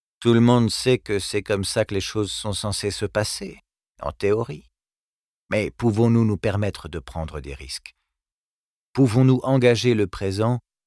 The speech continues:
pour un avenir problématique ? Il le faut.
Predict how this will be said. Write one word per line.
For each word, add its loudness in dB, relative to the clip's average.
pour 2
un 4
avenir -2
problématique ? -8
Il -2
le -2
faut. -12